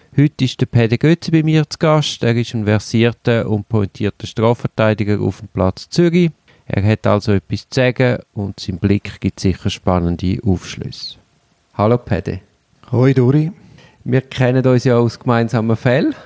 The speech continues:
Speaker 1: eigentlich gar noch nicht so lang. Super, dass du heute Zeit genommen hast.
Speaker 2: Absolut.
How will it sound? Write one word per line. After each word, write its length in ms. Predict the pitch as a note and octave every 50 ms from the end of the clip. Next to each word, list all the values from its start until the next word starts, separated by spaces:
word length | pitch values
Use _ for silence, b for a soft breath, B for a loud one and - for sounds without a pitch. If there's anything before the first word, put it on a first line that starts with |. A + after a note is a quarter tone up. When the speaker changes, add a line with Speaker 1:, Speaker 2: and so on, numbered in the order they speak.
| - -
Speaker 1:
eigentlich 280 | A#2 A2 G#2 G#2+ G#2
gar 160 | G#2+ A2 A2+ A2+
noch 140 | A2+ A2
nicht 200 | A2 A2 G#2+ -
so 140 | - - A#2
lang. 420 | A2+ A#2 A#2 B2 C#3+ F3+ G3+ G#3+ G#3 B B B B B _
Super, 340 | - C3+ C3+ C3+ - D3
dass 160 | B2+ B2 A#2 -
du 80 | -
heute 180 | A2 G#2+ A2 _
Zeit 280 | - - G#2+ G#2 _
genommen 240 | - - A#2 G#2+ G#2+ G#2+
hast. 280 | G2 F#2 - - - _ _ _ -
Speaker 2:
Absolut. 680 | A#2+ A#2+ - - - A2+ G#2+ A2+ B2 C#3+ - - -